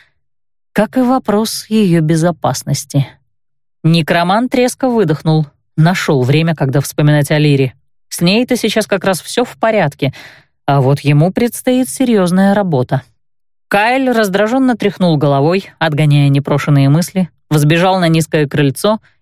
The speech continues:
и толкнул дверь ведьмовского жилища. Саффа, Кахару Карающему посвящённая, оказалась не такой и старой,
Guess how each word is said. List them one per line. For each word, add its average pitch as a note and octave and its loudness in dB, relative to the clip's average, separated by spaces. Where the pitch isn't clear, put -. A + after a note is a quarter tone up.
и A#3+ 0
толкнул C#4+ 0
дверь A3 0
ведьмовского D#3+ 0
жилища. D3 -2
Саффа, G3+ -4
Кахару F3 -2
Карающему E3+ 0
посвящённая, E3+ 0
оказалась E3 0
не C#4 2
такой C#4+ 0
и - 0
старой, C#3+ -2